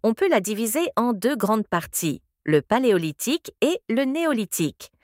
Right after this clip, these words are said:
Grand un, le paléolithique, c'est l'âge de la pierre taillée, ou pierre ancienne. Il est subdivisé en trois périodes, paléolithique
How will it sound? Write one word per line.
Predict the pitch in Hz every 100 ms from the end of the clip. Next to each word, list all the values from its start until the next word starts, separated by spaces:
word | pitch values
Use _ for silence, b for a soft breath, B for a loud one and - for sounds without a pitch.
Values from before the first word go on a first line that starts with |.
| B B B
Grand | 180 185 190 -
un, | 311
le | 370 180
paléolithique, | - 156 151 151 175 185 254 277 - B B
c'est | - 277
l'âge | 277 349
de | 302
la | 277 247
pierre | - 254 -
taillée, | 233 208 175 156 - B B -
ou | 233
pierre | 226 294 269
ancienne. | 240 - - 160 143 139 b b b _
Il | 180
est | 160 -
subdivisé | - 294 214 202 196 214 285 -
en | 170 151
trois | - - 320
périodes, | - 302 233 175 143 120 143 _ _
paléolithique | 180 175 170 160 160 - 135